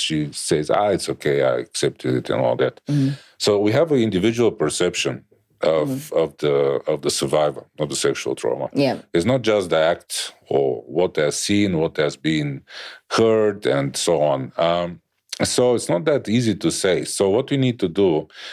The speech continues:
Speaker 1: we need to understand that once you have this kind of a trauma, you have physical change in the brain, not just emotional, mental.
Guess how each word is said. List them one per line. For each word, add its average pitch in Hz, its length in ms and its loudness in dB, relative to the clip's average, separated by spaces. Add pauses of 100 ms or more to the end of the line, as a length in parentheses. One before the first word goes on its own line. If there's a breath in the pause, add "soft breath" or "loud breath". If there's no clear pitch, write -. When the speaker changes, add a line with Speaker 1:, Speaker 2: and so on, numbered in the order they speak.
(160 loud breath)
Speaker 1:
we 101 80 2
need 127 160 0
to 135 60 2
understand 101 580 0
that 82 280 0
once 95 380 0
you 95 100 2
have 90 400 0
this 87 240 0
kind 92 320 0
of 76 60 0
a 73 60 -2
trauma, 78 580 0 (440 loud breath)
you 87 120 4
have 92 140 2
physical 117 420 0
change 90 340 0
in 80 140 0
the 67 80 0
brain, 82 340 0
not 104 160 0
just 117 240 -2
emotional, 92 720 0
mental. 92 800 0